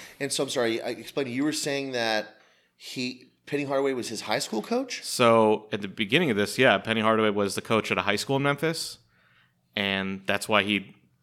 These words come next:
Speaker 2: and Wiseman was going to some other school, and he got his family to move to Memphis so he could play for him.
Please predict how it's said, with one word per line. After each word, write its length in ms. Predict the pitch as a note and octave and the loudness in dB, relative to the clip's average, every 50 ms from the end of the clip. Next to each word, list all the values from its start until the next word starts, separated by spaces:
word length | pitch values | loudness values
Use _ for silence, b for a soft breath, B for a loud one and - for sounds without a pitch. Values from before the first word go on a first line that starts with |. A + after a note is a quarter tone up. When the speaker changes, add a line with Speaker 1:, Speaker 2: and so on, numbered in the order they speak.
| _ - | _ -6
Speaker 2:
and 140 | B2+ A#2 A2+ | -4 -2 2
Wiseman 400 | A2+ A2+ A#2 A2+ G#2 A#2 A2+ A2 | 6 6 6 6 4 2 0 0
was 120 | G#2 G2+ | 0 -2
going 340 | - A#2 A2 G#2 G2+ G#2 G2+ | 2 2 4 4 4 2 0
to 100 | - G#2+ | -4 -6
some 160 | - - G#2 G2 | -6 -4 -2 -2
other 160 | G2 G#2 G2 | -2 -2 -4
school, 320 | - - G#2 G2+ G2+ G2 | -4 -4 -4 -2 -2 -2
and 100 | F#2+ F2+ | -2 -4
he 100 | F#2+ F#2+ F2+ | -6 -4 0
got 260 | G#2 G2 G2 - - | 0 2 2 2 0
his 140 | G2+ - - | -4 -6 -2
family 320 | G#2 F#2+ G2 G#2+ G#2+ G2+ | 0 0 0 2 2 0
to 80 | G2 F#2+ | 0 0
move 240 | G2+ G2+ G2 F#2 | -2 -2 -4 -4
to 80 | - - | -6 -6
Memphis 340 | F#2+ F#2+ G2 F#2 - F#2+ - | -6 -6 -6 -6 -8 -10 -10
so 80 | - F#2 | -8 -10
he 60 | F#2 | -8
could 120 | G2 F#2+ | -10 -10
play 180 | - - F#2 F2+ | -6 -6 -6 -6
for 160 | - - F#2 | -6 -12 -12
him. 340 | - A2+ A2+ G#2+ G2+ F#2+ F#2+ | -4 -4 -2 -2 -2 -4 -8